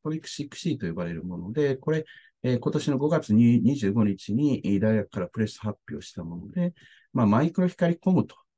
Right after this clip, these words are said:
いう光源を用いたテラ通信に成功と、光を用いた次世代移動通信に期待という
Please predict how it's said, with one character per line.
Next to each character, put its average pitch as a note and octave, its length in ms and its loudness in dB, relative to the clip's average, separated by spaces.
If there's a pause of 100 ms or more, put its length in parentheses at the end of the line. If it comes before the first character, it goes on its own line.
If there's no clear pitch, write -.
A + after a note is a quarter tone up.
(120)
い A#2 80 -2
う A2+ 80 2
光 A#2+ 300 -4
源 B2 280 0
を C3+ 60 2
用 A2 320 -2
い A2+ 80 -2
た A2 140 -6
テ - 100 -12
ラ C3 180 -2
通 C#3 220 -6
信 - 160 -8
に G#2 80 -6
成 A#2 220 -2
功 C3 220 -2
と、 - 100 -18 (500)
光 C#3 360 0
を A2 60 4
用 G2+ 120 2
い G#2+ 240 0
た F#2+ 120 -4
次 F#2 140 -8
世 G2 60 -8
代 A#2+ 180 0
移 A#2+ 40 0
動 B2+ 120 0
通 D3+ 220 -4
信 G2 160 -6
に E2 80 -8
期 - 160 -18
待 A#2 200 -4
と F#2 140 -10
い D2+ 140 -2
う C#2 80 -8